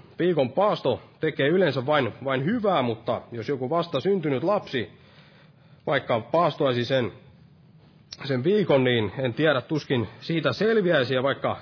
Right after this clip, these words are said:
selviäisikin, niin tulisi varmasti vakavia vaurioita, tällaisia kasvu-, kasvuvaurioita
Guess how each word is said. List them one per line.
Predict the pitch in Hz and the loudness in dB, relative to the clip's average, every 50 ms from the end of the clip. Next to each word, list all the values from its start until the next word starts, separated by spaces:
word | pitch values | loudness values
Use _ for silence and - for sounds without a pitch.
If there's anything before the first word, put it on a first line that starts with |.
| - | -12
selviäisikin, | - - - 165 185 196 170 170 165 156 147 - 143 127 - 135 131 | -10 -4 -2 0 0 2 2 2 2 2 2 2 -2 -4 -2 -2 0
niin | 127 127 120 110 101 - - - | 0 0 0 -2 -4 -8 -10 -8
tulisi | 143 143 135 123 120 123 110 | -4 -2 -2 -2 -2 0 0
varmasti | 139 143 143 139 117 - - 120 107 | 2 2 2 2 0 -2 -4 -2 -2
vakavia | 151 170 165 165 143 131 131 131 117 98 - - - - - - - - - - - - - - - - - - - - 123 | -2 -2 0 0 0 2 2 2 0 0 -4 -10 -20 -20 -20 -20 -20 -20 -20 -20 -20 -20 -20 -20 -20 -20 -20 -20 -20 -6 -2
vaurioita, | 120 139 185 214 208 185 170 170 160 143 123 139 120 98 - - - | 0 2 2 2 2 2 2 2 2 2 2 0 0 -2 -2 -8 -8
tällaisia | 135 135 135 123 113 131 120 | -4 -2 -2 -2 0 -2 -2
kasvu-, | - - 151 165 156 - 143 131 113 95 - 110 - - - - - - | -2 0 0 0 0 -2 -2 -2 -4 -4 -6 -12 -20 -20 -20 -20 -12 -6
kasvuvaurioita | - 156 180 175 - 147 131 135 170 202 226 202 160 143 135 131 123 117 107 113 101 | -4 -4 -2 -2 -2 -2 0 0 2 2 2 2 2 2 2 2 2 2 0 -2 -4